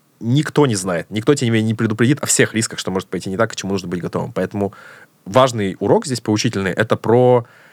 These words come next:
не насколько ты тщательно готовишься, хотя и это тоже важно, но еще в дополнение к тщательной подготовке, это как ты реагируешь на те вещи, которые происходят,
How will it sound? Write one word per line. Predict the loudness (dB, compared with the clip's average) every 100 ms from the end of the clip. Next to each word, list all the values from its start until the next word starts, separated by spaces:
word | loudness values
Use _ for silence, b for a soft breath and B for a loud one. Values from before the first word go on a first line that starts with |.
| b
не | -6 2 4 6 4 2 b b
насколько | -4 -2 2 0 2 -2
ты | 0
тщательно | 0 0 0
готовишься, | 0 2 2 -2
хотя | -2 2
и |
это | 2 2
тоже | 0 2
важно, | 2 2 0
но | 0 0 -2
еще | -4 -2 2 2
в | 2
дополнение | 0 0 0 -2
к | -2
тщательной | -2 -2 -6
подготовке, | -6 -4 0 0 0 -6
это | -2 0 2 2 2 b b b
как | -2 0
ты | 2
реагируешь | 2 2 2 0 -2
на | -6
те | 0
вещи, | 2 2
которые | -4 -6 -4
происходят, | -4 -4 -2 0 2 0